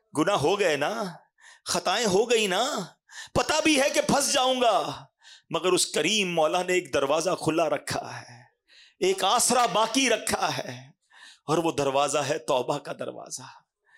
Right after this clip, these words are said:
ہائے ہائے، کیسا کریم ہے میرا مالک،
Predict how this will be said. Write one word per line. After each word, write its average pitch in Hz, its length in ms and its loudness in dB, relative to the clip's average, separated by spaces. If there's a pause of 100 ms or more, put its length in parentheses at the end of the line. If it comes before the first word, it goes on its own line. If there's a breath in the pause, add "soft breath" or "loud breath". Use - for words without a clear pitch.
(280 soft breath)
ہائے 143 400 2
ہائے، 135 260 0
کیسا 185 480 0 (180)
کریم 247 400 -2
ہے 202 120 2
میرا 170 180 0
مالک، 151 360 -10